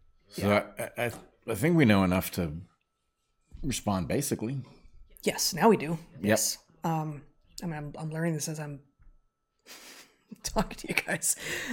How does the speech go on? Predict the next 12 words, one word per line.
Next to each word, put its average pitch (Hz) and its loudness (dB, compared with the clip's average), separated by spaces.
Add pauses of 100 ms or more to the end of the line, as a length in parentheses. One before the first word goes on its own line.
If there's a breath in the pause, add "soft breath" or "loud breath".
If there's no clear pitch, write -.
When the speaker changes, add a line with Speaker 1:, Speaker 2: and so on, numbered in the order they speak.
(120)
Speaker 2:
Um, 180 4 (1700 loud breath)
I 190 0
guess, 180 4 (1000)
oh, 190 2
people 220 4
in 185 6
Japan 240 6
have 240 10
been 220 8
using 208 6
it. - 0 (320 soft breath)
Um, 160 0